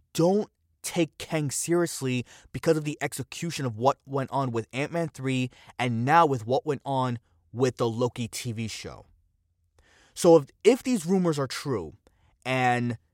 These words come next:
the M C U is doing away with Kang and they bring in someone like Doctor Doom or Galactus or whoever the big bad, you know, whoever the big bad villain is,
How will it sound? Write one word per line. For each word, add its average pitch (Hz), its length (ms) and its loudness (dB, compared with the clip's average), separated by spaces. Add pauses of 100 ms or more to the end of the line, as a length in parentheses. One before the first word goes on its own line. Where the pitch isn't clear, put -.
(300)
the 143 140 -4
M 165 140 0
C 165 200 -2
U 147 340 -2
is 135 160 -2
doing 151 320 0
away 113 260 0
with 147 220 -2
Kang 156 480 -4
and 135 120 -4
they 117 100 0
bring 135 420 -2
in 139 140 -2
someone 127 460 -4
like 107 180 -6 (100)
Doctor 120 340 -2
Doom 120 460 -2 (360)
or 113 400 0
Galactus 113 960 -2 (400)
or 117 500 2 (140)
whoever 127 400 0
the 117 140 -2
big 117 360 -4
bad, 117 440 0 (520)
you 113 140 -4
know, 101 460 -4 (480)
whoever 143 420 4
the 156 100 2
big 135 340 -4
bad 139 280 -2
villain 127 380 -2
is, 143 500 -6